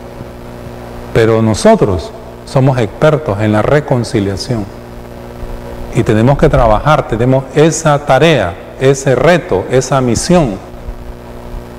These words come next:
de trabajar por la reconciliación. Y es lo que dice San, San Mateo en el Evangelio de hoy.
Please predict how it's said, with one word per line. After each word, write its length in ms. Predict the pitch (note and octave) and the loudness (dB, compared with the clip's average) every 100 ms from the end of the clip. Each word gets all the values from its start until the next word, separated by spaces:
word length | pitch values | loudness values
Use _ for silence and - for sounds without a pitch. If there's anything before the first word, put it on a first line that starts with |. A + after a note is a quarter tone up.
| - - - - - | -14 -14 -14 -14 -6
de 100 | A#2+ | 0
trabajar 560 | A2+ A#2 G#2+ G#2+ C#3+ C#3 | 2 4 4 4 2 2
por 120 | B2 | 2
la 120 | A2 | 2
reconciliación. 960 | G#2+ G#2+ A#2 G#2+ C3+ A#2 A#2+ - B2 F#2+ - - - - - - - | 2 2 4 4 4 2 2 0 0 0 0 4 2 2 -6 -4 2
Y 100 | B2 | 4
es 100 | C3+ | 6
lo 100 | D3 | 6
que 120 | C3 | 6
dice 240 | C3 - | 4 4
San, 340 | C3+ - A2+ A2+ - - - - - | 4 4 4 0 -4 -6 -6 -6 -4
San 320 | - A#2 A2 | -2 2 4
Mateo 460 | G#2 - B2 G2 F#2+ - | 6 6 6 4 2 0
en 100 | G#2 | 2
el 100 | G#2 | 2
Evangelio 440 | G#2 G2 F#2+ A2+ G#2+ | 2 0 2 2 4
de 80 | |
hoy. 260 | F#2+ F#2 | 4 2